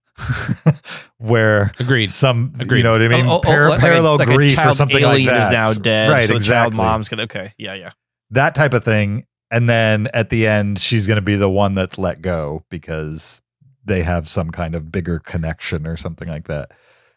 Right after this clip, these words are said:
Speaker 1: Uh, which we'll get into the ending.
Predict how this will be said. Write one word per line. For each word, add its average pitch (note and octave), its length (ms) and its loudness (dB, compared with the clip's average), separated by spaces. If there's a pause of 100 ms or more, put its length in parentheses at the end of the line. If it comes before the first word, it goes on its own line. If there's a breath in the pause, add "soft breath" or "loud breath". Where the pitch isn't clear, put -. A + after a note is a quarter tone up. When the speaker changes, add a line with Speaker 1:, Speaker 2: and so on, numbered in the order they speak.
(160 soft breath)
Speaker 1:
Uh, E2 420 -4 (1080)
which G#2 200 -2
we'll G#2+ 160 2
get C#3+ 140 4
into D3 160 4
the A#2 180 2
ending. B2 500 0